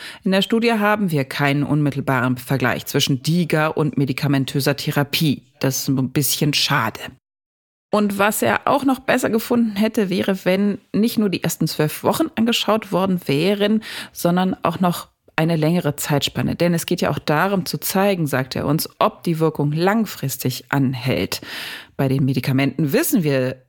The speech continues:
dass das gegeben ist. Vielleicht auch bei der App. Das wissen wir so jetzt nicht. Das muss noch gezeigt werden. Weitere Aspekt, der ihm gefehlt hat, wäre der Zusammenhang vom Nutzungsverhalten der App und dem Rückgang der Symptome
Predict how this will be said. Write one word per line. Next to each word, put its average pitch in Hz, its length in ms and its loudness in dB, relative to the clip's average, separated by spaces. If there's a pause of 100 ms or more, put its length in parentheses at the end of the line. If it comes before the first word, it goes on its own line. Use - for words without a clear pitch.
dass 135 240 0
das 135 220 0
gegeben 139 420 0
ist. - 440 -2 (100)
Vielleicht 135 800 0
auch 285 160 0
bei 240 220 2
der - 260 0
App. - 320 0
Das - 300 -2
wissen 147 260 2
wir 143 160 2
so 131 160 0
jetzt 120 320 -4
nicht. 233 260 0
Das 233 160 0
muss 214 160 2
noch 202 160 0
gezeigt - 560 -2
werden. - 320 -4 (960)
Weitere 240 380 2
Aspekt, - 460 -2
der 214 60 0
ihm 180 140 2
gefehlt 247 560 0 (260)
hat, - 360 -2 (320)
wäre 196 280 2
der 175 140 2
Zusammenhang 202 600 2
vom 170 220 -2
Nutzungsverhalten 247 960 0
der 254 140 0
App - 260 -2
und 247 220 2
dem 208 160 2
Rückgang 185 440 0
der 151 120 2
Symptome 156 840 0